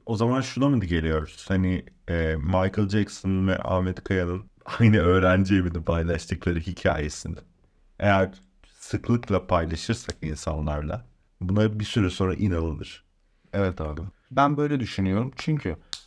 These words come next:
Speaker 2: e, ölmesini istemediğimiz iki büyük sanatçı. Kendi müzik alanlarında çığır açmış insanlar.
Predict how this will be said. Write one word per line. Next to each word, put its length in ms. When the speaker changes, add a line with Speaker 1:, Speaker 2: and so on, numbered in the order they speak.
Speaker 2:
e, 100
ölmesini 800
istemediğimiz 1000
iki 240
büyük 200
sanatçı. 500
Kendi 540
müzik 280
alanlarında 760
çığır 260
açmış 380
insanlar. 640